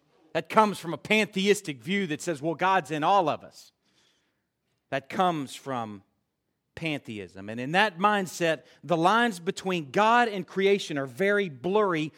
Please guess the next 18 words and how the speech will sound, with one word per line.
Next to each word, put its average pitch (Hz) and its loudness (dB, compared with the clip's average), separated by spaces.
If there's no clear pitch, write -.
or 175 0
even 208 -2
non-existent 170 -4
because 139 -8
God's 127 -2
in 185 0
everything, 185 -2
from 135 -12
the 120 -10
cow 156 -2
in 131 -4
the 127 -6
back 123 -2
forty 117 -10
to 131 -10
even 131 -4
in 143 -8
us 117 -4